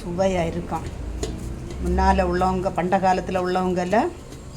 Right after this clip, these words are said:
இதுதான் அவங்களுக்கு சாப்பாடு, உணவு. இப்போ உள்ளவங்களுக்கு இதெல்லாம் ஃபேவரேட் இல்ல.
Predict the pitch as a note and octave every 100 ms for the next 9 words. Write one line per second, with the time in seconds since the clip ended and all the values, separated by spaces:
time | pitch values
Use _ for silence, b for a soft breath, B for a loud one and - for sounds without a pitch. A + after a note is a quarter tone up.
0 | - - - E3+ E3+ F3 G3+ F#3 F3 E3+
1 | F3 F3 D#3+ E3 F3+ D#3+ D#3 E3+ F3+ D#3+
2 | - - - - - - E3+ G3 F#3 F#3
3 | F#3 F3+ F3+ F3+ F#3 E3+ F3 F#3 F3 -
4 | F#3 F#3 F3+ F3 F3 E3+